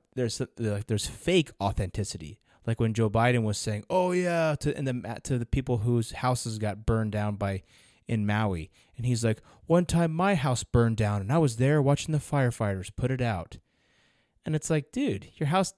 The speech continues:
didn't almost burn down. It was a small kitchen fire,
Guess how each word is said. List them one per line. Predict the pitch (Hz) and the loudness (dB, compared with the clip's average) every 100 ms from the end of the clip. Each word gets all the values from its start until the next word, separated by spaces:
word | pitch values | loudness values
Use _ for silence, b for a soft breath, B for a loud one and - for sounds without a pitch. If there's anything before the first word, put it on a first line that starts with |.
| _ | _
didn't | - 160 220 110 | 0 0 0 -2
almost | 107 101 - | -2 -2 -4
burn | - 98 | -4 -4
down. | 92 95 110 | -2 -4 -4
It | 156 | -2
was | 135 | -2
a | 127 | -2
small | - 151 165 180 180 _ _ _ _ - | -2 0 2 2 2 _ _ _ _ -2
kitchen | 175 160 131 | 0 2 0
fire, | - 110 101 101 120 | 0 0 0 0 -2